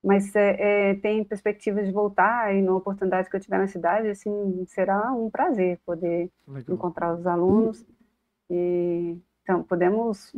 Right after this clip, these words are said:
Speaker 1: pensar
Speaker 2: Vamos
Speaker 1: em
Speaker 2: combinar.
Speaker 1: outros formatos também.
Speaker 2: <laughs> Eu
Speaker 1: Tá
Speaker 2: tô,
Speaker 1: bom?
Speaker 2: eu tentei o Pimenta participar hoje também, mas esse horário ele tá com aula, né?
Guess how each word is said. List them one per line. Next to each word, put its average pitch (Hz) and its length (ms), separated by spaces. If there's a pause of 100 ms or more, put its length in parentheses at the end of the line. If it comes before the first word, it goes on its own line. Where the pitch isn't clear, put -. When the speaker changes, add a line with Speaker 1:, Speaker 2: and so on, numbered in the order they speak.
(140)
Speaker 1:
pensar 220 400
Speaker 2:
Vamos 208 140
Speaker 1:
em 185 40
Speaker 2:
combinar. 190 240
Speaker 1:
outros 135 80
formatos 185 480
também. 175 380 (220)
Speaker 2:
<laughs> 180 180
Eu 170 100
Speaker 1:
Tá 185 60
Speaker 2:
tô, 202 220
Speaker 1:
bom? 294 120 (240)
Speaker 2:
eu 180 280
tentei 202 460
o 202 40
Pimenta 160 380
participar 147 520
hoje 143 180
também, 151 300
mas 175 180
esse 156 200
horário 147 280
ele 151 100
tá 160 140
com 185 200
aula, 170 320
né? 170 180